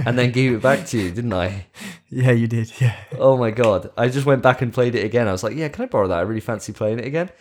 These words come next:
Speaker 1: Went back, platinumed it, gave it back to you, and, and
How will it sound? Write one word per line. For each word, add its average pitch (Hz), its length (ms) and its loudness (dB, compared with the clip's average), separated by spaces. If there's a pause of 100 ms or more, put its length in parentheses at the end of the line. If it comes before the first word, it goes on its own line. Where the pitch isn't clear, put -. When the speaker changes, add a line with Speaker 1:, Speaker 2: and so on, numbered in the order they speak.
(140)
Speaker 1:
Went 120 160 -2
back, 120 240 2
platinumed 101 400 -2
it, 85 160 -4
gave 110 160 -2
it 92 80 -4
back 95 220 -2
to 90 100 -8
you, 85 180 -4
and, - 100 -12
and 95 340 -8